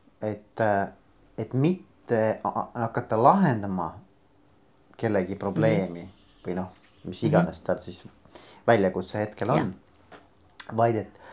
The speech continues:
Speaker 1: aidata teda iseennast
Speaker 2: Jah.
Speaker 1: selleks, et ta saaks selle ise
Speaker 2: Just.
Speaker 1: ära lahendada.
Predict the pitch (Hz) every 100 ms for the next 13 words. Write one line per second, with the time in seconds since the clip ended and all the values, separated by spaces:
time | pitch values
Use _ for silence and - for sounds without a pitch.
0 | - - 127 143 135 113 104 - - 104
1 | - 143 147 123 107 95 - - 143 131
2 | 120 120 165 151 98 113 151 143 - -
3 | _ _ _ - 120 107 101 98 - 95
4 | 113 101 - 95 104 120 113 98 82 -
5 | - -